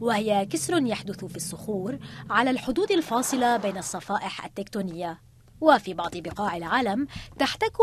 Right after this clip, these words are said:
هذه الصفائح الضخمة وتشهد حركة تصادم، وتغمر الواحدة الأخرى، وتتكدس تاليًا الطاقة على طول الفوالق.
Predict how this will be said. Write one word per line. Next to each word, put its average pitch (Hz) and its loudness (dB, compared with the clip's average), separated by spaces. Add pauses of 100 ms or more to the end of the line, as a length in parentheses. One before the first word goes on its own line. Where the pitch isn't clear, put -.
هذه 220 2
الصفائح 220 -2
الضخمة 208 -4
وتشهد 202 -2
حركة 190 -4
تصادم، 202 -2 (320)
وتغمر 247 2
الواحدة 185 -2
الأخرى، - -4 (220)
وتتكدس 311 4
تاليًا 226 4
الطاقة 226 0
على 180 2
طول 208 -2
الفوالق. 175 -2